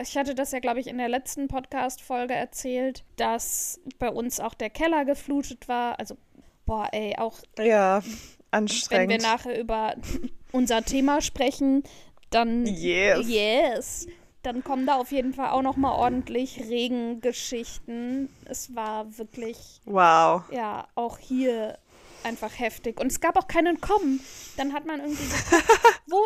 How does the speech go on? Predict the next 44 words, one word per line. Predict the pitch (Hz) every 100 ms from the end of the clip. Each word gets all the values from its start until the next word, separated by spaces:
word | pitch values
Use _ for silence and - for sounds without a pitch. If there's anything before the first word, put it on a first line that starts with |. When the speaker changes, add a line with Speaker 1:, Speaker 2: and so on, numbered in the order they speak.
| - -
Speaker 1:
wo | 285 415
scheint | 403 392 381
die | 370
Sonne?" | 349 381 415 302 -
"Nee, | 285 415 494
nirgendwo | 381 480 440 277 302
scheint | 339 320 285 277
die |
Sonne." | 294 262 247 254 254 311 - -
Wir | 320
waren | 311
so | - 254 269
kurz, | - 381 -
also | - 277 294
wir | 320 277
waren | 269 294 294 -
statt | 285 - 320 -
in | 311
der | 302
Schweiz, | 302 285 294 392 - -
oder | 269 247
wir | 240
waren | 254 330
in | 311
der | 311
Schweiz | - 294 302
und | 269
waren | 247
so, | -
"Okay, | 269 320
wir | 269
fahren | - 262
jetzt | 269
einfach | - 269 285
nach | 285 285
Italien." | 311 - 381 381 262 247 262 _ _ - _ -
Und | 277 254
haben | 277
uns | 277
da | -
ein | 285
paar | 311
Städte | 294 330 -
angeguckt. | 320 330 - 359